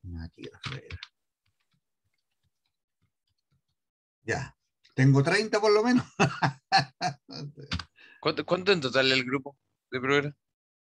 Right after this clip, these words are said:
Speaker 1: Son como treinta y tantos. A ver, te digo al tiro. Descontando treinta y ocho.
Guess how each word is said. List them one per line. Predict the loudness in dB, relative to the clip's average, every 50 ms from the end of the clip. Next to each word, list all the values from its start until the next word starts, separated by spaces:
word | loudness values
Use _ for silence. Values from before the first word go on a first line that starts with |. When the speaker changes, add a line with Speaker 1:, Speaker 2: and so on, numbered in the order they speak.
| _ _ _ _ _ _ _ _ _ _ _ _ _ _
Speaker 1:
Son | _ -8 -8 -6 -6
como | -10 -10 -10 -10 -8
treinta | -8 -6 -6 -6 -8 -10 _ _ _ _ _ -2 -2
y | -2 -4 -4
tantos. | -4 -4 -4 -4 -8 -10 -6 -4 -4 -4 -4 -8 -16 -20 -20 -20 -20 -20 -20 _ -10
A | -6 0
ver, | 0 0 0 0 -4 _ _
te | 0 2
digo | 4 4 4
al | 4 2
tiro. | 2 0 0 -2 -4 -10 _ _ _ _ _ _ _ _ _ _ _ _ _ _ _ _ _ _ _ _ _ _ _ _ _ _ _ _ _ _ _ _ _
Descontando | -12 -12 -12 -10 -8 -8 -8 -8 -6 -4 0 2 4 4 4 4 4 2 0 -2 -6 _ _ _ _ _ _ _ _ _ _ _ _ _ _ _ _ _ _
treinta | -8 -8 -8 -8 -10 -12 -14 -14 -6
y | -4 -4
ocho. | -4 -4 -6 -14 -18